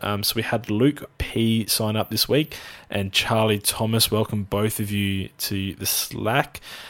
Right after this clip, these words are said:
Um, I think both have now, well, by now, jumped in and got their profile pictures, which is very frowned upon if you do not. Um,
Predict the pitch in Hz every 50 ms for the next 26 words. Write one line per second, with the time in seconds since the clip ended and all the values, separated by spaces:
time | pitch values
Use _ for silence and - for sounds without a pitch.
0 | - - - - 98 92 95 90 - 95 101 - 123 120 - - 95 101 104 -
1 | 104 92 - 98 98 92 90 90 87 87 87 98 - - 104 101 90 90 92 92
2 | 87 - 95 92 92 92 90 87 92 95 - 107 98 92 98 - 92 92 92 90
3 | - 92 90 92 - - - 95 90 - - 98 95 - 101 92 - 101 98 -
4 | - 135 131 - - - - 92 90 90 - - 98 92 90 90 - - 92 92
5 | 92 - - 92 92 90 - - 87 90 - 90 90 92 107 143 - - - -
6 | - - - - - - - - - - - - 104 117 117 117 117 117 117 113
7 | 113 110 110